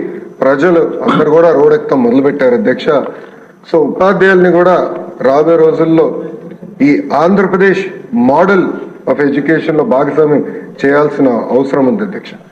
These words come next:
గత ప్రభుత్వంలో అధ్యక్ష సుమారుగా ఆరు లక్షల మంది విద్యార్థులు ప్రభుత్వ పాఠశాలల్లో తగ్గిపోయారు అధ్యక్ష.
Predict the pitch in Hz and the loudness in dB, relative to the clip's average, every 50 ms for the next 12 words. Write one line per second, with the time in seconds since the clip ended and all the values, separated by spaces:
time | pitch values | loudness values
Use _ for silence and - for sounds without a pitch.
0 | - - - - - - - 135 - - - - 220 202 185 175 180 185 214 190 | -16 -16 -16 -16 -12 -6 -2 -2 0 2 0 2 2 2 2 2 2 2 2 2
1 | 185 175 165 170 165 165 165 190 185 170 - 165 156 165 180 196 185 185 160 156 | 4 4 4 2 2 0 0 2 0 2 2 2 2 2 2 2 2 2 2 4
2 | 170 180 175 175 165 170 - 180 160 156 156 151 143 127 127 123 - 185 196 185 | 4 4 4 2 0 0 0 -2 0 0 0 0 0 -2 -2 0 0 0 0 0
3 | 185 208 196 175 143 - - - - - - - - - - - 135 143 143 165 | 0 -2 0 0 0 -2 -4 -8 -10 -12 -14 -16 -18 -12 -6 -2 -2 0 0 0
4 | 180 175 - 196 175 143 - - - - - - - - - 135 151 147 170 165 | -2 0 2 2 2 2 0 -2 -6 -10 -12 -16 -12 -6 -2 -2 -2 0 2 0
5 | 160 156 156 160 147 131 - - - - 143 143 151 170 185 226 - 254 - 196 | 2 2 2 2 0 0 -2 -4 -6 -6 -6 -4 -4 -2 0 0 0 0 0 -2
6 | - - - | -4 -6 -6